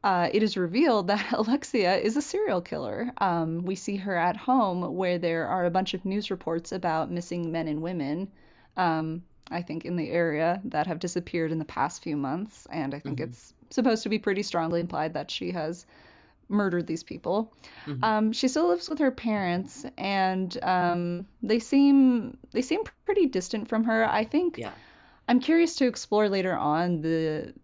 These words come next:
Speaker 1: the father-daughter relationship with her, um, with her biological dad, as opposed to kind of what forms with her and Vincent later on in the film.
Speaker 2: Mm-hmm.
Speaker 1: But as kind of a comparison, but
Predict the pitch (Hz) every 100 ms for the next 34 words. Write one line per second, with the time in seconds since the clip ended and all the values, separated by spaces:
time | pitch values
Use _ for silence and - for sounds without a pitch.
0 | - - 190 170 - 160 180 180 175 165
1 | 175 _ 147 156 180 170 170 160 - 180
2 | 180 - 190 185 - 170 170 - 170 156
3 | 156 156 - 185 170 170 175 175 - 196
4 | 190 170 170 180 - 180 160 165 165 -
5 | 165 170 170 160 - - 180 175 - -
6 | 175 160 160 156 156 170 156 - - 160
7 | 160 170 165 - 175 156 160 160 - 180
8 | 165 156 170 233 247 - 220 240 254 254
9 | 269 269 - 302 339 - 147 143 120 -
10 | _ - 185 180 170 - - 175 165 -
11 | 170 170 165 165 170 170 165 175 - 180
12 | 180 180 165